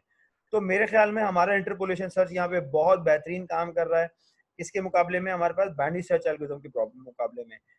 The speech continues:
क्यों? क्योंकि interpolation search ने हमें इस array का direct first attempt में ही हमें जो है वो निकाल कर दे दिया, कंपैरिजन में इसकी value थर्टी वन। तो हमारा ये एरे जो है, इस, इसके अंदर जो हमारा algorithm है, वो सिर्फ one time ही run होगा,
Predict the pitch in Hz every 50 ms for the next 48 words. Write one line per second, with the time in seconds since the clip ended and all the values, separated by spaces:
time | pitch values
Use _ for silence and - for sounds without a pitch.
0 | _ _ _ 190 202 214 196 208 190 208 202 190 175 190 175 190 185 185 - 196
1 | 185 165 - 175 175 180 180 180 185 196 208 202 _ _ _ _ _ _ _ -
2 | - 165 170 185 202 - - 190 196 190 - - 170 165 165 170 170 170 190 190
3 | 202 202 180 143 139 135 139 160 180 190 - - - - 208 214 220 - - _
4 | _ _ - 175 170 - 180 190 190 - - 190 185 196 202 180 170 170 175 175
5 | 170 170 165 175 196 185 175 170 151 151 156 156 170 160 - 151 147 147 170 180
6 | - 165 156 151 160 151 151 156 160 160 165 165 - - 170 151 147 139 139 156
7 | 190 220 240 - _ _ _ _ _ _ _ 170 170 165 180 170 147 135 120 -
8 | _ _ _ _ _ _ - 190 170 170 160 160 160 165 185 202 208 208 202 180
9 | 170 170 185 196 180 185 185 190 202 208 208 - - 170 - - - 196 190 185
10 | 190 180 190 180 180 185 185 170 170 160 175 180 175 190 185 180 185 196 208 -
11 | _ _ _ _ _ _ - 165 160 208 214 180 147 160 175 185 190 - 196 180
12 | 190 196 196 190 180 175 175 160 147 - 135 120